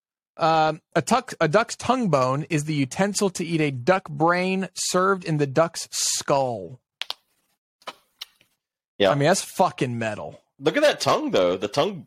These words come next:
Speaker 2: spoon thing. I didn't realize it was like that. It's like the thing in white
Speaker 1: I mean,
Speaker 2: there.
Speaker 1: it has a scooper, but the problem is there's a fucking hole in your spoon.
Speaker 2: It sure is. I mean, I can't imagine eating duck brain. I'd try it, but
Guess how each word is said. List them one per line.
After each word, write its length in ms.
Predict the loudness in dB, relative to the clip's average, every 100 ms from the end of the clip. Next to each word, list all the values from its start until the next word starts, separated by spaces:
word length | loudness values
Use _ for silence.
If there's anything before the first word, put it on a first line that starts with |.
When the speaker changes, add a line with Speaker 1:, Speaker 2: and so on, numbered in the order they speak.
| -8
Speaker 2:
spoon 440 | -4 0 0 -2
thing. 280 | 0 0 2
I 60 | 0
didn't 160 | 2
realize 260 | 4 4 2
it 100 | -8
was 120 | -4
like 260 | -2 -2 0
that. 220 | 0 0
It's 100 | 0
like 180 | -2 -2 _
the 100 | -2
thing 160 | 0 0
in 120 | -2
white 200 | 0 2
Speaker 1:
I 40 |
mean, 140 | 2 0
Speaker 2:
there. 240 | -2 -8 _ _
Speaker 1:
it 120 | -2
has 360 | 0 0 0 2
a 40 | 0 0 0
scooper, 400 | 0 2 2 2
but 220 | 0 0
the 80 | -6
problem 400 | 0 2 2 2
is 80 | 0
there's 160 | 0
a 60 | -2
fucking 440 | 0 -2 0 0
hole 240 | 2 2 2
in 60 |
your 100 | 0
spoon. 440 | -2 -2 -2 -4 -10 _ _ _
Speaker 2:
It 120 | -4
sure 260 | 0 4 4
is. 280 | 4 2 -4 _ -20 -20 -20 _ _ 0
I 80 |
mean, 160 | 2 2
I 80 | 2
can't 200 | 2 2
imagine 380 | 4 4 2 -6
eating 480 | -6 -2 0 0 -2 -16 -16 2
duck 260 | 2 2 -6
brain. 480 | 0 2 2 0
I'd 120 | -4 -2
try 280 | 0 0
it, 240 | 0 -6 -12 -20 _ _ _ -18 2
but 300 | 2 2